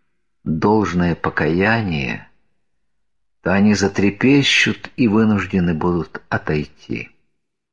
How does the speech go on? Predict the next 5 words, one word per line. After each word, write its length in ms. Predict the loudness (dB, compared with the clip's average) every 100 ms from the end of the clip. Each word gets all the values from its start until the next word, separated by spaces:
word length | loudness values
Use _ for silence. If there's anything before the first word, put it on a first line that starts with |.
| _ _ _ _ _ _ _ _ _ _ _ _ _ _ _ _ _
Когда 340 | -6 -2 0
мы 160 | 0 0
плачем 640 | 2 2 2 2 0 0
о 60 | 0
грехах 800 | 0 -2 0 0 -2 -4 -8